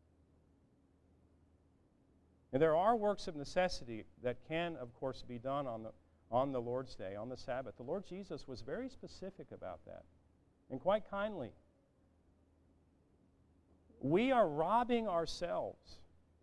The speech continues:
of a vacation, of a holy vacation.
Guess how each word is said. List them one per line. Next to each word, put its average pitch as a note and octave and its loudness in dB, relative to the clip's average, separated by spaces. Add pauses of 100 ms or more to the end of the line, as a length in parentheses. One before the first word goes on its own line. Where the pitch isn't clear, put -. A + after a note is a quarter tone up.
(560)
of C3 6
a C#3+ 6
vacation, D3+ -2 (3000)
of A#2 2
a C3+ 6
holy G3 2
vacation. B2+ -8